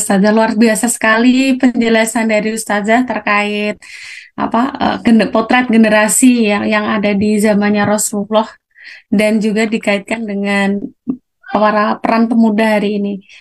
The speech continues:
Tapi ini sebelum, walaupun ini sudah jam sembilan, Ustazah, ini ada satu pertanyaan ini. Jadi,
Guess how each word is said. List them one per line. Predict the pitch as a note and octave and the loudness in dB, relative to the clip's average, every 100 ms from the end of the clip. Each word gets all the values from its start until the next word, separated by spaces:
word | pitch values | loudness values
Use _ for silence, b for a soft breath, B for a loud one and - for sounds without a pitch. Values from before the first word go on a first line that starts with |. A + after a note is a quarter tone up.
| _ | _
Tapi | - B3 D4 | -4 2 6
ini | D4+ | 6
sebelum, | D4+ C4+ C4 C#4 C4+ B3+ B3+ | 6 6 8 8 6 6 4
walaupun | - A3+ C4 C#4 | 2 2 4 4
ini | |
sudah | D4+ D#4 C4 B3+ B3 B3 B3 - | 4 2 2 2 2 2 -2 -4
jam | A3+ A#3+ | -2 -2
sembilan, | A#3+ A#3 B3+ A#3+ | 0 2 2 0
Ustazah, | G#3 G3 F#3+ | -4 -2 -2
ini | G3 A#3+ | -2 -2
ada | A3+ | 0
satu | G#3+ G#3 G3 G#3 | -2 -4 -8 -8
pertanyaan | G3+ G3+ G3+ G3 G#3 G#3+ G3+ | -6 -2 0 0 -2 -2 0
ini. | G3 F#3 - B B B B B B B | 2 0 0 B B B B B B B
Jadi, | - G#3 C#4+ C#4+ | 0 4 4 4